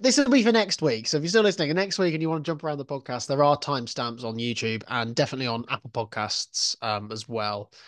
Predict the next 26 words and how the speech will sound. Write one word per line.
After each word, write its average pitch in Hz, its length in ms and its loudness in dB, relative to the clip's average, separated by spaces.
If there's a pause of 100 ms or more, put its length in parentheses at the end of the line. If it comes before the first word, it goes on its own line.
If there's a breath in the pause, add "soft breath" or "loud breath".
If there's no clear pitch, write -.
(240 loud breath)
Not 131 120 -6
sure 123 140 -6
about 110 160 -6
Spotify, 110 420 -6
where 113 100 -2
you 110 140 -4
can 104 360 -10 (720)
time 104 300 -6
code 104 180 -8
and 107 160 -14 (140)
jump 110 260 -6
around 101 300 -6
to 107 100 -10
the 104 80 -10
bits 104 200 -10
that 110 100 -14
you 107 60 -12
definitely 110 440 -6
wanna 107 160 -10
hear. - 260 -10 (800 loud breath)
Um, 104 720 -8 (1120 loud breath)
yeah, 160 160 6
and 156 240 2
follow 180 180 2
our 190 80 4
socials. - 520 -6